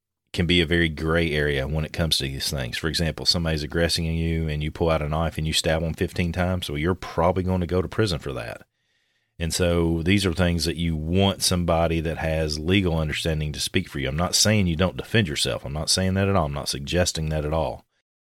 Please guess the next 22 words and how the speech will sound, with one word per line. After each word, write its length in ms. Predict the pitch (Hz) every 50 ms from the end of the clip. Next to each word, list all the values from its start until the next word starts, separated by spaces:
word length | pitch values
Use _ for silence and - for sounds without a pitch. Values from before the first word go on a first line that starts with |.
| _ _
But 140 | - 85 80
you 100 | 78 82
just 220 | 73 82 80 -
have 340 | - - - 87 87 90 - -
to, 120 | 95 85 87 - _
you 200 | - 80 76 73
have 340 | - - - - 98 98 -
to 80 | - 95
be 100 | 95 90
cognizant 800 | - - 98 98 104 98 82 78 69 69 69 65 64 - - - _ _ _ _ _ _ _ _ _
of 140 | 82 78 71
when 180 | 82 82 82 82
you 100 | 82 82
use 260 | 80 82 82 80 78
these 180 | 82 78 -
tools 540 | - - - 143 135 98 87 80 76 71 -
that 120 | - - -
you're 160 | 76 73 71
justified 600 | - 95 90 87 - - - - 80 76 78 76
in 100 | 78 76
their 140 | 73 69 71
use. 480 | 73 85 90 76 65 - - - -